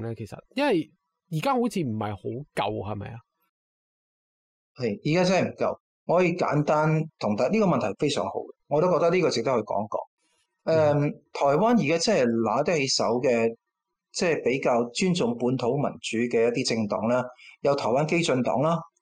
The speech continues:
Speaker 2: 亦都有沒有黃國昌，黃國昌已經去咗民眾黨啦嘅時代力量啦。
Speaker 1: 啊。
Speaker 2: 咁呢個係比較兩個比較大嘅政黨。噉你話以前嗰啲比較，呃，即係譬如話嗰啲台-，台灣團結聯盟嗰啲已經係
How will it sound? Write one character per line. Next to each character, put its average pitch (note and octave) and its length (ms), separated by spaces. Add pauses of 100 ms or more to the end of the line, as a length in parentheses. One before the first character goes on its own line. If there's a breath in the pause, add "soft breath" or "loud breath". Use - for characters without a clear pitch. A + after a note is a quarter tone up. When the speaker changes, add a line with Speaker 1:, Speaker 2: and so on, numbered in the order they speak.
(220 loud breath)
Speaker 2:
亦 C#3+ 100
都 G#3+ 100
有 C3+ 400 (140)
沒 F3+ 140 (100)
有 E3 160
黃 D3+ 280
國 C#3+ 200
昌， E3+ 240 (160)
黃 - 80
國 B2+ 100
昌 D3+ 140
已 C#3 40
經 D3 140
去 C3 60
咗 C#3+ 80
民 G#2 240
眾 A#2 260
黨 A2 200
啦 A2+ 160 (200)
嘅 B2 220
時 A2+ 300
代 G#2+ 160
力 A#2+ 120
量 A2 220
啦。 - 80
Speaker 1:
啊。 B2+ 60 (340 loud breath)
Speaker 2:
咁 F#3+ 160
呢 A#3+ 80
個 C#3+ 80
係 - 60
比 C3 100
較 C3+ 140
兩 G#2+ 180
個 G#2 80 (160)
比 B2+ 80
較 C3 100 (120)
大 G#2 140
嘅 A2+ 200
政 A2 220
黨。 F#2 100 (420 loud breath)
噉 G#3+ 140
你 G#3 80
話 D#3+ 140
以 F3 160
前 C3 240
嗰 D#3+ 100
啲 G3+ 180
比 C3 140
較， C3 340 (360 loud breath)
呃， A#2 340
即 - 160
係 D3+ 120
譬 A#2+ 180
如 A2 100
話 A2 120
嗰 A2 120
啲 D#3+ 120
台-， G#2+ 280 (400)
台 - 140
灣 C3+ 80 (160)
團 B2+ 180
結 C3+ 180
聯 A2+ 160
盟 G#2 140
嗰 C3 80
啲 D#3 140
已 B2 100
經 D#3 160
係 A2+ 140